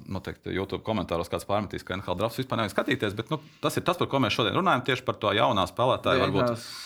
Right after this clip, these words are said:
Speaker 1: virzību.
Speaker 2: drafts
Speaker 1: Nu,
Speaker 2: ir
Speaker 1: paskatāmies,
Speaker 2: ļoti svarīgs,
Speaker 1: Slovākiem pagājušo gadu vien bija četri pirmajā kārtā, un atceramies, pirmais un otrais numurs bija tā skaitā.
Speaker 2: Nu, tur ar,
Speaker 1: Šveiciešiem
Speaker 2: ar, ar atkāpīt, jo
Speaker 1: Jā.
Speaker 2: tas viņiem bija ļoti labs gads.
Speaker 1: Jā.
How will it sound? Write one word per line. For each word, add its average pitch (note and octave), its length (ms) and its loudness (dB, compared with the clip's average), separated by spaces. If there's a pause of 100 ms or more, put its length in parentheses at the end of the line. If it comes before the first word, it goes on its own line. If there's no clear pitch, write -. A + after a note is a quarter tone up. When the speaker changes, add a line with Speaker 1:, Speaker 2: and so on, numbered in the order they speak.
(120)
Speaker 1:
virzību. A2 320 0
Speaker 2:
drafts B2+ 160 4
Speaker 1:
Nu, C#3 60 2
Speaker 2:
ir - 20 -12
Speaker 1:
paskatāmies, A#2 400 4
Speaker 2:
ļoti - 80 -10
svarīgs, A2 480 -4
Speaker 1:
Slovākiem C3 720 6 (220)
pagājušo A2 580 2
gadu G2+ 160 0
vien G#2 240 2 (160)
bija F2 400 -2
četri - 400 -2
pirmajā F2+ 320 0
kārtā, F#2 320 0
un F2+ 80 2
atceramies, F2 340 -4
pirmais E2+ 380 -4
un G2 80 -2
otrais E2 240 -8
numurs E2+ 320 -8
bija F2 80 -6
tā E2+ 160 0
skaitā. - 400 -6 (640)
Speaker 2:
Nu, C#3 80 0
tur A2+ 140 6
ar, A#2+ 100 8
Speaker 1:
Šveiciešiem F3 400 6
Speaker 2:
ar, - 200 4 (280)
ar C3 120 6 (120)
atkāpīt, B2 460 2
jo A#2+ 100 2
Speaker 1:
Jā. A#2 160 4 (140)
Speaker 2:
tas C3 180 0
viņiem B2+ 240 4
bija A#2+ 240 4
ļoti A2+ 180 2
labs A2 220 2
gads. A2 280 0 (200)
Speaker 1:
Jā. D#2 140 -6